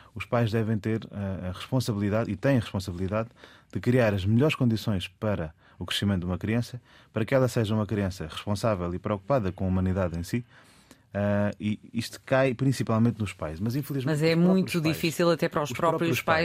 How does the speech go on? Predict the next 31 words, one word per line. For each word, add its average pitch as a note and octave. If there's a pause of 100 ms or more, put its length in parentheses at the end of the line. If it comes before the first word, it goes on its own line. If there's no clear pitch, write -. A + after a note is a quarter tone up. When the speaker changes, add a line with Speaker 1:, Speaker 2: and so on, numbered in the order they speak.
Speaker 1:
pais. -
Speaker 2:
controlarem. F3
Aliás, A3
nós G#3
sabemos G#3
como A#3
é A#3+
que A#3
até A3+
os F3+
radicais, G#3 (480)
eh, F#3
acabam G3
por -
ser G#3+
recrutados G#3
também, F#3+
é -
através F#3+
Speaker 1:
Exatamente, -
Speaker 2:
das A#3
Speaker 1:
eu F3+
ia -
Speaker 2:
redes -
Speaker 1:
falar B3
Speaker 2:
sociais. A3
Speaker 1:
disso, G#2
eu G#2
ia A2+
falar G#2+
disso. A#2+